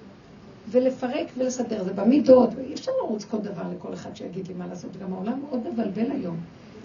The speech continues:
אף אחד לא יכול לתת לך תשובות יותר ממך. כנסי פנימה ותדעי הכל. ואפילו האדם הכי חכם לא ייתן לך מדויק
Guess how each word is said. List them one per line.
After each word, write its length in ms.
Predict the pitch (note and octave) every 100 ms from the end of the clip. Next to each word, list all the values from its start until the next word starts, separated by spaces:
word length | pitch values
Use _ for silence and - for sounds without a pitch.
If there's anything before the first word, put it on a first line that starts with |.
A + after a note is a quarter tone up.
| - -
אף 200 | D4 D#4
אחד 200 | E4 D4+
לא 60 | C#4
יכול 160 | C#4
לתת 300 | C4 B3+ C#4
לך 120 | D4 -
תשובות 420 | - A#3+ C#4+ B3+
יותר 300 | A3+ - C4+
ממך. 680 | B3+ A#3+ B3 C4 A3 - - - -
כנסי 320 | - A#3 - G4 -
פנימה 320 | F#4 F#4+ G4+ -
ותדעי 500 | C4+ B3 A3+ C#4+ C4+
הכל. 380 | A#3+ - - A#3 F#3+ - - - - - A3
ואפילו 580 | G3 B3+ A#3+ E4+ F4 A4+
האדם 260 | C4 D4+
הכי 280 | E4 - -
חכם 420 | - - - C#4
לא 140 | B3 B3+
ייתן 280 | - D4+
לך 120 | E4+ E4
מדויק 440 | C4 A3+ A#3+ C#4